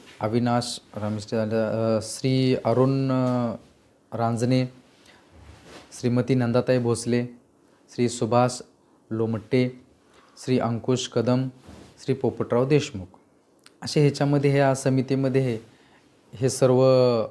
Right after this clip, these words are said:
आहेत आणि त्याच्यामध्ये विचारविनिमय करायचा आहे. जी चर्चा आहे, आपलंही म्हणणं त्याच्यामध्ये घ्यायचं आहे आणि या कायद्यामध्ये बदल करण्यासाठी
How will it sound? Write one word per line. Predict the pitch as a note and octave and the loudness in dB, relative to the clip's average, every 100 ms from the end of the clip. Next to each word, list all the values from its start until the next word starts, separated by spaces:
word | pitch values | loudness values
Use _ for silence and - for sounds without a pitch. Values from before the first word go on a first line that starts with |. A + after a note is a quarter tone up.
| - _ _ _ _ _ _ - | -10 _ _ _ _ _ _ -6
आहेत | A#2 B2 | -2 0
आणि | A2+ A#2 B2 | 0 0 0
त्याच्यामध्ये | - A#2 A2+ C3 C3 B2+ C#3 - - _ _ | 0 -2 0 0 2 2 0 0 -12 _ _
विचारविनिमय | B2 A#2 D3+ C#3 D3 C#3+ C#3 C3+ | -8 -2 2 2 2 0 0 -2
करायचा | C#3 A#2+ A2 G#2+ G2+ | 0 -2 -2 -4 -8
आहे. | G#2 - _ _ A2 | -8 -12 _ _ -10
जी | A2 | -8
चर्चा | A2 A2 G#2 B2 | -8 -8 -4 -2
आहे, | A#2+ A#2 A2 - _ _ - | -2 -2 -4 -8 _ _ -12
आपलंही | G2 A#2+ B2+ | -6 -2 0
म्हणणं | C3+ A#2+ A#2+ | 0 0 -2
त्याच्यामध्ये | A#2+ A#2 A#2 A#2 A#2 | -2 -4 -4 -4 -4
घ्यायचं | A2 G#2+ G#2 | -2 -4 -4
आहे | G#2 G2+ - - - | -6 -8 -12 -20 -12
आणि | A2 C3 | -4 -4
या | |
कायद्यामध्ये | B2+ B2+ C3 C#3 C#3 | -2 0 2 2 0
बदल | A#2+ A#2+ A#2+ C3+ | 0 -2 0 -2
करण्यासाठी | - A#2+ A#2+ A#2+ A2 F#2 | -2 0 0 -2 -6 -6